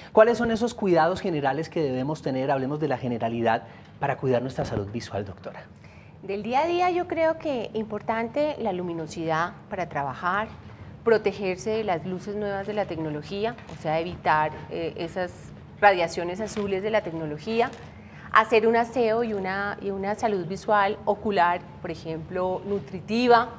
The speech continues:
Speaker 2: la nutrición es supremamente importante, lubricar el ojo durante trabajos prolongados y lavarlo, o sea, tener un aseo personal, eh, rutinario de la estructura ocular externa, que es muy importante. Yo creo que esos son tips básicos.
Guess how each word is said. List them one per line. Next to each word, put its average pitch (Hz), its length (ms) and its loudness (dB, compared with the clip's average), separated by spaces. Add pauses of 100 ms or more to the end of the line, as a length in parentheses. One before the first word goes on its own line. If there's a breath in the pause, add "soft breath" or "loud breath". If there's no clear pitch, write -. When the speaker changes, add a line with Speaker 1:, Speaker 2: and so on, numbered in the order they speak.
Speaker 2:
la 175 80 -4
nutrición 165 420 -4
es 175 80 -4
supremamente 196 680 -2
importante, 175 640 -6 (500 loud breath)
lubricar 220 460 6
el 202 120 6
ojo 220 260 8
durante 190 320 4
trabajos 151 340 2
prolongados 214 640 4 (480 loud breath)
y 269 100 4
lavarlo, 160 540 2 (320)
o 156 40 -8
sea, 147 160 0
tener 143 280 -4
un 165 80 -2
aseo 180 260 -2
personal, 165 520 -4 (500 loud breath)
eh, 190 260 2
rutinario 185 800 -2 (260)
de 170 120 -4
la 151 200 -2
estructura 160 500 -8
ocular 160 400 -2
externa, 160 680 -8
que - 80 -12
es 156 100 -12
muy 165 160 -10
importante. 131 580 -4
Yo 156 100 -8
creo 185 180 -4
que 220 80 -6
esos 208 140 -6
son 208 140 -2
tips 208 360 -10
básicos. - 500 -10